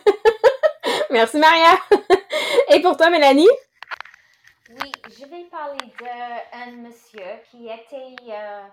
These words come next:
Speaker 2: mon chef, mon, euh, leader, euh, quand je suis arrivée en Australie. Euh,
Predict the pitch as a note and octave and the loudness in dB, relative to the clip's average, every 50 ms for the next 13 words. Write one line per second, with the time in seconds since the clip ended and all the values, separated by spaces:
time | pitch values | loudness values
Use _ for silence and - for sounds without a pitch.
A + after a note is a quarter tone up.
0 | _ _ _ _ _ _ G#3 G#3+ A3 A3 G#3+ G3+ G3 G3 _ - _ - - G#3 | _ _ _ _ _ _ _ -20 -20 -20 -20 -20 -20 _ _ -20 _ -20 -20 -20
1 | A3 C4+ - _ _ _ _ _ _ _ - - - _ _ _ _ G#3 G#3+ G#3+ | -20 -20 -20 _ _ _ _ _ _ _ -20 -20 -20 _ _ _ _ -20 -20 -20
2 | G#3 G#3 G3+ G3+ G3 G3 G3 G3 G3 F#3+ - - G3 G3 F#3+ F#3+ F#3 F#3 F3+ F3 | -20 -18 -18 -18 -20 -20 -20 -20 -20 -20 -20 -20 -20 -20 -20 -20 -20 -20 -20 -20
3 | - _ G#3+ G#3 G#3+ A#3 B3+ B3+ A3+ G#3 G#3+ G3+ G3 G3+ A3 B3 C#4+ E4+ F4 F4 | -20 _ _ -20 -20 -20 -20 -20 _ _ -20 -18 -18 -16 -16 -16 -18 -20 -20 _
4 | _ _ _ _ _ _ _ _ - G#3 G#3 G3+ G3+ G3 G3 G3+ G3 _ _ - | _ _ _ _ _ _ _ _ -20 -20 -20 -20 -20 -20 -20 -20 -20 _ _ -20
5 | C4 B3+ B3 A#3 A3+ A3+ _ _ C4 B3 A#3 A3+ G#3 G3+ G#3 A#3 B3 B3 A3+ A#3+ | -20 -20 -20 -20 -20 -20 _ _ -20 -20 -20 -20 -20 -20 -20 -20 -20 -20 -20 -20
6 | A#3 A3+ - - - A#3+ B3+ C#4 C#4+ D4 C4+ - - _ _ - A#3+ A3 A3 G#3+ | -20 -20 -20 -20 -20 -20 -18 -18 -18 -18 -20 -20 -20 _ _ -20 -20 -20 -18 -20
7 | G#3 G#3 G#3+ A3 _ _ _ _ _ _ _ _ _ _ _ _ - G#3+ G#3+ G#3+ | -20 -20 -20 _ _ _ _ _ _ _ _ _ _ _ _ _ -20 -18 -16 -16
8 | G#3 G#3 G3+ G#3+ G#3 G3+ G3+ G3+ | -16 -16 -16 -18 -20 -20 -20 -20